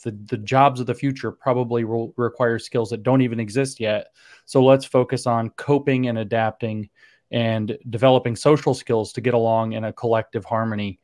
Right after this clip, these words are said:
instead. And that's another example where they're willing into being a new economy. They're trying to create an entire new economic model. And then they're trying to create simultaneously the justification to fill it with a bunch of weirdos that they've miseducated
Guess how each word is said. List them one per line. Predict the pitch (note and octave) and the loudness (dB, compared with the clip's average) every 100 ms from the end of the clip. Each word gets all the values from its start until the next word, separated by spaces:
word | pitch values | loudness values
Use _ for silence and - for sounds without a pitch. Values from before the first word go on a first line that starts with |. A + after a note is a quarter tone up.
| _ _ _ G#2+ | _ _ _ -12
instead. | G#2+ F#3 E3+ G#2+ | 0 6 8 6
And | A2 | 2
that's | A#2 - | -2 0
another | B2 B2+ A#2+ | 2 4 4
example | G#2+ A#2 C3+ C3 G#2+ | 2 2 2 2 0
where | G#2+ | 0
they're | G#2+ G#2+ | -2 0
willing | A2+ D3 D#3+ D3 | 4 6 6 4
into | B2+ A2 | 2 0
being | A#2+ A#2+ A2 G#2 | 0 0 0 -2
a | |
new | G#2 A#2 A2+ | -2 0 0
economy. | G2+ - A#2+ B2 G#2+ G2 | -2 -2 -2 -2 -4 -6
They're | G2 G#2 | -8 -10
trying | - C3+ | -4 -4
to | A#2+ | -4
create | - A2 A2+ C3+ C3+ | -8 -6 -2 -2 -2
an | |
entire | A#2 - A#2+ G#2+ G#2 - _ _ _ | -6 -2 0 0 -2 -6 _ _ _
new | B2 C3+ B2+ | 4 8 8
economic | A#2 B2 A2+ A2+ G#2+ A2+ | 4 2 0 -2 -4 -4
model. | A2 A2+ B2+ A2 G#2 - _ _ - | 0 2 2 2 -2 -8 _ _ -6
And | B2 | 0
then | A#2+ A#2 | 0 2
they're | A#2 | 0
trying | - B2+ A#2+ A#2+ | 0 0 0 0
to | A#2 | -4
create | - C3 A#2+ A#2+ | -6 -2 -2 -2
simultaneously | - A#2+ A2 - B2 B2 - A#2 A2+ A2 G#2+ - _ _ _ _ _ - | -4 -6 -4 -4 -2 -2 -2 -2 -2 -2 -6 -10 _ _ _ _ _ -16
the | A2+ A#2 | -6 -4
justification | G#2 C3 - - - C3+ C3 - A#2 | 4 4 2 -6 -2 2 2 2 -4
to | A#2 | -6
fill | _ D#3+ D3 G2 | _ 6 6 6
it | - - D3+ | 0 -14 -4
with | C3 B2 A2+ | 0 0 0
a | A#2 | 0
bunch | B2 A#2+ | -2 -2
of | |
weirdos | A2+ B2+ B2 A2 G#2 - | 0 2 4 2 0 -4
that | A#2+ | -6
they've | A#2 G#2+ | -6 -4
miseducated | B2 A#2 B2 A#2 A#2+ A#2 G#2 G#2 | -4 0 0 -2 -4 -4 -4 -8